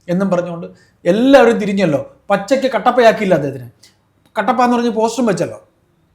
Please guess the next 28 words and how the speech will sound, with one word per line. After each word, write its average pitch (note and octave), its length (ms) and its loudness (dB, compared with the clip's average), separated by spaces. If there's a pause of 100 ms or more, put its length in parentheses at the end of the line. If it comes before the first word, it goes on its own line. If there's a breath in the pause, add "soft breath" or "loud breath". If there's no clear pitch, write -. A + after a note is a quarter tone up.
(280)
അപ്പോ G#3 340 0 (180)
പെരുന്നയിൽ, B3+ 440 6 (220)
പെരുന്നയിൽ C4 400 2
സുകുമാരൻ B3 420 0
നായർ B3 160 -2
സാറിൻ്റെ G#3 300 -2
പിന്തുണ F3 360 -8 (400 loud breath)
ഒന്നുമല്ലാതെ E3+ 580 0
പോകാനാണ് D3 500 -8
സാധ്യത. C3+ 260 -10
അദ്ദേഹത്തിന് F#3 420 -6
ഒന്നും A#3 220 -6
ചെയ്യാൻ F#3+ 240 -4
പറ്റില്ല. F3+ 260 -10 (300 loud breath)
പിണറായി G#3 260 4
വിജയന് F#3+ 260 -6
ഇനി G#3+ 260 -10
വരുന്ന G3 280 -2
ഇലക്ഷനിൽ F#3+ 380 -4
അദ്ദേഹത്തിന് G3+ 300 -8
ഒന്നും G3+ 140 -14
സപ്പോർട്ടും A#3+ 400 -6
ചെയ്യാൻ A#3 200 -4
പറ്റില്ല, A3 220 -12
ഒരു G3+ 140 -8
ചുക്കും A3+ 260 -8
ചെയ്യാൻ D#3 180 -2
പറ്റില്ല. - 280 -20